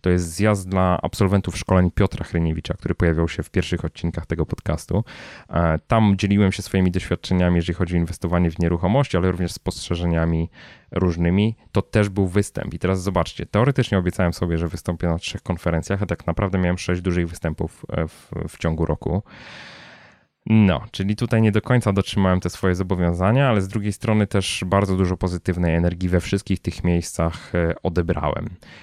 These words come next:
Kolejnym takim obszarem, który był bardzo pozytywny i mogę powiedzieć, że był dużym sukcesem w dwa tysiące siedemnastym roku, to jest szeroko rozumiana dobroczynność.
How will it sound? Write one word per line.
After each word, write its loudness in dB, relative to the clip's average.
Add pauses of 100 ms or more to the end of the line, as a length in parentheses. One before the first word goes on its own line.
Kolejnym 4
takim 2
obszarem, 2
który 2 (120)
był 2
bardzo 2
pozytywny 0 (140)
i 0
mogę 2
powiedzieć, -2
że -2
był -4
dużym 0
sukcesem -2
w -18 (140)
dwa -4
tysiące -4
siedemnastym -2
roku, -4
to 0
jest -2
szeroko 0
rozumiana 2
dobroczynność. -4